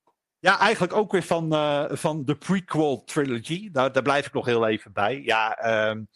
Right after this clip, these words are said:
de, de film die ook wordt overgeslagen in de Machete-orde, hè. Een, een, een volgorde die door heel veel Star Wars fans, eh, wordt geprefereerd om, eh, in die volgorde Star Wars films te kijken.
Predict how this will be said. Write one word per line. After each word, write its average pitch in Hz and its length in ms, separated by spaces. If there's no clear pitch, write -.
de, 98 400
de 156 100
film 175 280
die 156 160
ook 151 180
wordt 139 220
overgeslagen 151 680
in 143 60
de 131 100
Machete-orde, 175 760
hè. 196 220
Een, 131 180
een, 127 160
een 120 80
volgorde 143 520
die 123 140
door 117 140
heel 139 180
veel - 100
Star 139 260
Wars 123 160
fans, 120 340
eh, 117 140
wordt 113 200
geprefereerd 120 840
om, 117 240
eh, 107 240
in 117 140
die 160 200
volgorde 120 400
Star 120 220
Wars 104 140
films 98 240
te - 60
kijken. 151 400